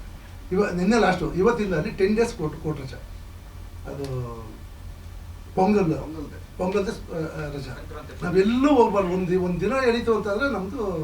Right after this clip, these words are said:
Speaker 1: ಸಿನಿಮಾ ರಿಲೀಸ್ ಮಾಡ್ಬಾರ್ದು. ಅದನ್ನ ಪ್ಲಾನ್, ಇದೆಲ್ಲ ಪ್ರೀ ಪ್ಲಾನ್ ಮಾಡಿದ್ದಾರೆ.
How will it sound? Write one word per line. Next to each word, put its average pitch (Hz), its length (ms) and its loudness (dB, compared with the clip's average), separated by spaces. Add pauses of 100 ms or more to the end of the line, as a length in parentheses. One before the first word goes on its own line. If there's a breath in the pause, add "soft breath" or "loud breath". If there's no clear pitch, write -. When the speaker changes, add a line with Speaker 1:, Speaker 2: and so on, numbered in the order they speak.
(840)
Speaker 1:
ಸಿನಿಮಾ 220 300 4
ರಿಲೀಸ್ 170 540 -2
ಮಾಡ್ಬಾರ್ದು. 143 380 0
ಅದನ್ನ 139 160 -2
ಪ್ಲಾನ್, 156 440 2
ಇದೆಲ್ಲ 220 480 0 (640)
ಪ್ರೀ 208 140 2
ಪ್ಲಾನ್ 151 440 0
ಮಾಡಿದ್ದಾರೆ. 131 400 -6